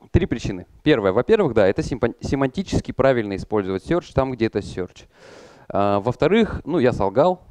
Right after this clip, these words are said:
Э, видимо, человек знает, что есть не только VoiceOver, а есть, э, еще Jaws, э, э, там Chromevox, еще какие-нибудь, какие-нибудь скринридеры, которые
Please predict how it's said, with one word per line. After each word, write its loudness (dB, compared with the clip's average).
Э, -2
видимо, -6
человек -4
знает, -4
что -12
есть -6
не -12
только -4
VoiceOver, -4
а -6
есть, -8
э, -4
еще -10
Jaws, -4
э, -10
э, -12
там -14
Chromevox, -4
еще -12
какие-нибудь, -12
какие-нибудь -10
скринридеры, 0
которые 0